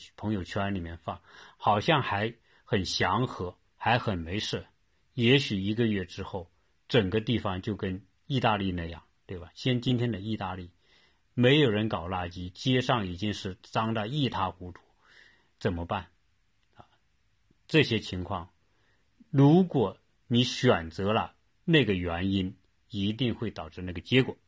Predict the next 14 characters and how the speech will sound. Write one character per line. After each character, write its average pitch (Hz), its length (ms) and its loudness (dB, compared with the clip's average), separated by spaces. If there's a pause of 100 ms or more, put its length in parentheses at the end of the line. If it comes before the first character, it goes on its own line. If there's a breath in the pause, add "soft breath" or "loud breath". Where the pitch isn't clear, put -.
(360)
这 127 140 4
就 110 80 4
是 120 140 0
我 95 260 -6
这 127 200 2
一 98 140 2
期 95 460 -4
跟 92 180 -6
大 92 140 -4
家 87 320 -8
来 85 240 -8
分 107 300 0
析 101 220 -4
的。 92 120 -10